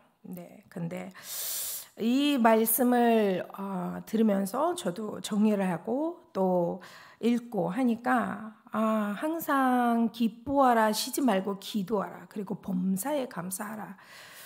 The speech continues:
과연, 아, 그렇게 할 수, 지금 내가 할 수 있는지, 항상. 좋을 때는 누가 기뻐 안 할 수가 있어요? 다 기뻐하죠.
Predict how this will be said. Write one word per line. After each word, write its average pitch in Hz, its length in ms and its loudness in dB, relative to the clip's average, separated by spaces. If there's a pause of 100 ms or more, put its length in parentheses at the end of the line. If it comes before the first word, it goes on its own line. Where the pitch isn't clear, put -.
(580)
과연, 240 640 4 (500)
아, 190 560 -6
그렇게 190 320 -8
할 320 220 -2
수, 240 500 -2 (540)
지금 214 360 0
내가 180 240 -2
할 277 200 -2
수 190 300 -4
있는지, 208 840 4 (180)
항상. 190 580 -6 (1200)
좋을 339 340 4
때는 262 260 4
누가 220 380 4
기뻐 202 1300 -2
안 180 200 -6
할 190 120 -2
수가 175 240 -10
있어요? - 400 -14
다 - 160 -16
기뻐하죠. 165 680 -14